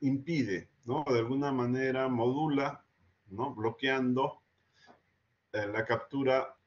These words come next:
de la micobacteria para que pueda ser fagocitada y eliminada. Ya. Si se fagocita, sabemos que la micobacteria bloquea la fusión de los fagosomas con los lisosomas, ¿no?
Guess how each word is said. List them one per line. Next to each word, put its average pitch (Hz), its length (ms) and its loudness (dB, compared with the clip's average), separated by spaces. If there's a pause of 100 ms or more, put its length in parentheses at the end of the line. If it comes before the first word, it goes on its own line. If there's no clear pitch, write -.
(180)
de 101 320 -6
la 107 120 -6
micobacteria 127 800 0
para 95 200 0
que 98 100 -6
pueda 113 300 -2
ser 117 280 -4
fagocitada 120 1000 -2 (480)
y 107 120 -6
eliminada. 104 680 -4 (1160)
Ya. 98 340 -6 (400)
Si - 180 -2
se 135 140 4
fagocita, 151 600 4
sabemos 135 400 0
que 127 100 0
la 107 140 0
micobacteria 123 1080 2
bloquea 107 640 2
la 98 160 0
fusión 117 400 -4
de 117 80 2
los 113 180 2
fagosomas 113 600 0
con 101 160 -6
los 107 140 -4
lisosomas, 127 720 2 (340)
¿no? 139 340 -4